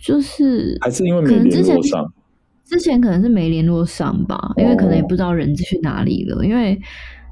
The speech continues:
Speaker 2: 因为中国太大了。
Speaker 1: 对，可能是找不到人吧，我，我
Speaker 2: 对。
Speaker 1: 忘记他们是用什么方式去找到人的，所以其实等他们真的是实际上见到面的时候，就是双方都已经是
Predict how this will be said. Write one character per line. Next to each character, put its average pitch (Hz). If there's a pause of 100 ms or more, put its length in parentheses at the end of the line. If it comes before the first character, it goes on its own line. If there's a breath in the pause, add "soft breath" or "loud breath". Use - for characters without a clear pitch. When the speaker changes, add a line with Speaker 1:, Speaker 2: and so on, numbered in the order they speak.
(140)
Speaker 2:
因 113
为 113
中 95
国 87
太 85
大 80
了。 - (960 loud breath)
Speaker 1:
对， 285
可 233
能 220
是 330
找 269
不 170
到 226
人 156
吧， 165
我， 180
我 202
Speaker 2:
对。 202
Speaker 1:
忘 294
记 285
他 269
们 247
是 262
用 240
什 185
么 156
方 180
式 190
去 180
找 -
到 185
人 -
的， -
所 269
以 277
其 226
实 202
等 185
他 196
们 196
真 190
的 165
是 165
实 175
际 226
上 214
见 190
到 175
面 165
的 -
时 175
候， 185 (480 loud breath)
就 233
是 233
双 202
方 185
都 180
已 151
经 170
是 170